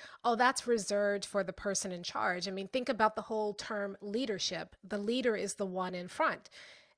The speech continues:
And there isn't room for more than one leader.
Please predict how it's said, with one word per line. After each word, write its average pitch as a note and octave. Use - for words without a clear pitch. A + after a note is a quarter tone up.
And B3
there C4
isn't D#4
room A3+
for -
more A3
than G#3
one F#3+
leader. G#3+